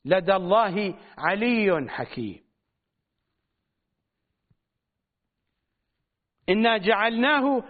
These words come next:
قرآنا عربيا لعلكم تعقلون،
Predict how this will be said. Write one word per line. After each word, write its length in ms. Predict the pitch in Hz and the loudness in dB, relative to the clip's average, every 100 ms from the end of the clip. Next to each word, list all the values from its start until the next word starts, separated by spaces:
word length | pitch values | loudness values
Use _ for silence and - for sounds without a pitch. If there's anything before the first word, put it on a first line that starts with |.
| - _ - | -16 _ 2
قرآنا 800 | 240 247 247 302 311 294 269 202 | 2 4 2 0 0 0 0 0
عربيا 960 | 196 226 220 220 277 269 254 233 180 - - | 2 2 2 2 2 4 2 0 -4 -14 -6
لعلكم 840 | 170 202 214 262 247 233 233 220 | -2 0 0 0 0 0 0 -2
تعقلون، 960 | 196 208 165 - 180 180 180 165 123 98 | -2 -2 -2 -2 0 2 2 2 -2 -8